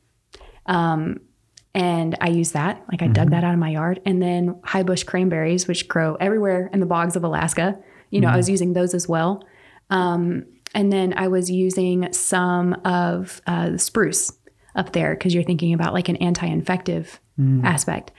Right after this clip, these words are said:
Speaker 1: So, you know, using those plants for me was very practical and very accessible. And every environment has its own medicinal plants that the people there have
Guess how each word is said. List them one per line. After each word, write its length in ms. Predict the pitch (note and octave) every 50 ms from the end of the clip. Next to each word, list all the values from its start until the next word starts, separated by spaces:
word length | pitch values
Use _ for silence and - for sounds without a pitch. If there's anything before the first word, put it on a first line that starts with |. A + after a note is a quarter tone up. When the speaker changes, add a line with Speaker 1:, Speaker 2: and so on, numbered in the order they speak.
| - - - - - - -
Speaker 1:
So, 500 | - - A3+ A3 G#3 G3+ G3+ G3+ - - - _ _ _ _ _ _ _ _ -
you 140 | - A3
know, 380 | G#3+ G#3 G3 F#3+ F#3 F#3 F#3 - - _ _ _ _ _ _ _ _ _ _ _ _
using 460 | G#3 F#3 G3 A3+ B3 B3 A3 G3 F#3+
those 260 | F#3 F#3+ G3 G3 G3 G3
plants 460 | - - - G3+ G3 F#3 F3+ F#3 -
for 180 | - - F#3+ F3+
me 520 | F3 F3+ F#3+ G3 F3+ E3+ E3 E3 F3 F#3 -
was 520 | - F#3+ F#3+ F3 E3+ E3+ E3+ E3+ - - - _ _ -
very 340 | F#3 F3 F#3 G3 G#3 G#3 G3
practical 600 | G3 - F3+ D#3+ - F#3+ F#3+ - F3+ E3+ E3+ -
and 140 | - F#3+ F3+
very 240 | F3 E3+ E3+ -
accessible. 720 | E3+ E3 - - F#3 F#3 - E3+ - - - - - - - - - - - _ _ _ _ -
And 420 | F#3+ F#3+ F3+ F3 F3 E3+ E3+ E3+ - _ _ _ _ _ _ _
every 720 | - G#3 G#3 G3+ G#3+ A3 A3 G#3+ G#3+ G#3+ G#3+ G#3 G#3+ G#3 - _ _ _ _ -
environment 680 | G#3+ F#3+ F#3 F3 E3+ F3 F3+ F3 E3+ E3+ D2+ - - -
has 200 | - F#3+ F3+ F#3
its 160 | E3+ E3+ -
own 400 | - - F3+ F3 E3+ F3 F3 F3
medicinal 460 | F3 E3+ F3+ E3+ E3+ - - E3 E3
plants 360 | E3 - - - - - - -
that 140 | G3 F3+
the 100 | F#3 F#3
people 340 | F#3 G3+ G3+ G3 F#3+ F3+ F3
there 360 | E3+ F3 E3+ E3+ E3+ E3 E3 E3+
have 320 | D#3+ F3 E3 E3+ E3+ -